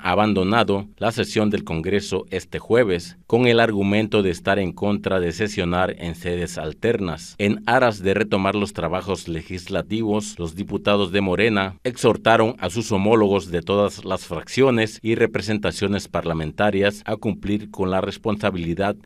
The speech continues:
que otorgó el pueblo de Guerrero y legislar, ya sea en un hotel, en la plaza pública de un municipio, en el recinto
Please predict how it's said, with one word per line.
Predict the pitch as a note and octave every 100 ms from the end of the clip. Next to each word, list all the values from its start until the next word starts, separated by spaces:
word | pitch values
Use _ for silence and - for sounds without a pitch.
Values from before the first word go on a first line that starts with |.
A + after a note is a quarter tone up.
| -
que | A2
otorgó | G#2 G2 E2+ G2+ G2
el |
pueblo | - G2+ F#2+ F2
de | E2+
Guerrero | D#2+ G2 A#2+ G2 G#2 -
y | F2
legislar, | E2+ E2 E2 - A#2 C3 F2 -
ya | - G2
sea | - A#2+ A#2+ A#2+ A#2+ -
en | F2 G#2
un | G#2+
hotel, | F2+ E2+ A#2+ A#2+ A2 - _ -
en | F#2
la | F2
plaza | E2+ G2+ G2+ F2+
pública | A2 A2 G#2 - F2
de | F#2
un | G#2+
municipio, | F2+ E2+ E2 C#3 C3 A2 G#2+ - - -
en | G2
el | A2
recinto | G#2+ E2+ - B2+ A#2 A2+ A2+